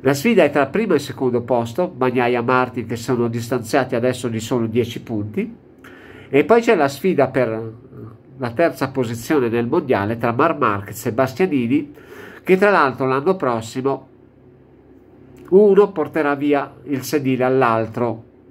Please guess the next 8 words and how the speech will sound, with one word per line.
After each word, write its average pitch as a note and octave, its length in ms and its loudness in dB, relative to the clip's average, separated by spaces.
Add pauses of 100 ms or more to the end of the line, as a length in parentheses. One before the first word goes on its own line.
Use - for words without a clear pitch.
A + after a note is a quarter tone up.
(160)
della B2 300 4
Ducati A#2 540 -2
Principal, A#2+ 840 -4 (640)
quindi A2+ 220 -2
Marc B2+ 200 2
Marquez B2+ 380 0
sostituirà B2 560 -2
Bastianini. B2+ 680 -2